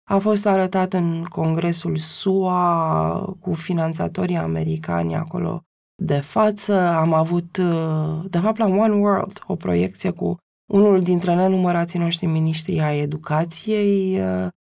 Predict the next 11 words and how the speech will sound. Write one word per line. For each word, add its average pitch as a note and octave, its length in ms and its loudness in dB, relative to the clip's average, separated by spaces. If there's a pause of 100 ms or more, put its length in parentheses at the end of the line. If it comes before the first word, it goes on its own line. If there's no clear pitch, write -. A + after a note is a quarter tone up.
(200)
dar F3+ 380 2
un G3 220 2
film A3 600 0
în F3+ 180 4
sine A#3 400 -2
nu D4 160 2
poate F3 300 -2
schimba E3+ 400 -2
lumea. - 240 0
Un F3+ 140 4
f-, - 200 -8